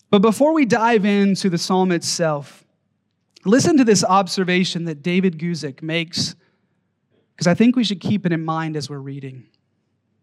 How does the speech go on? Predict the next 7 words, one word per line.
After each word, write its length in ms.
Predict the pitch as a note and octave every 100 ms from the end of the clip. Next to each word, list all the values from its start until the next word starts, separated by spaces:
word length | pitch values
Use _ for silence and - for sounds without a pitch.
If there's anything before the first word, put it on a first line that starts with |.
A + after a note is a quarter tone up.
| _ _ _ _ _ _ _ _ -
He 80 |
says 260 | G3 A#3 F3
this, 280 | F3+ D#3+ -
he 80 | F3+
says, 240 | G3+ F#3
"Psalm 420 | - G#3+ B3 C4+
sixty-two 920 | B3+ - A#3 - G3 - G3 D#3+ C#3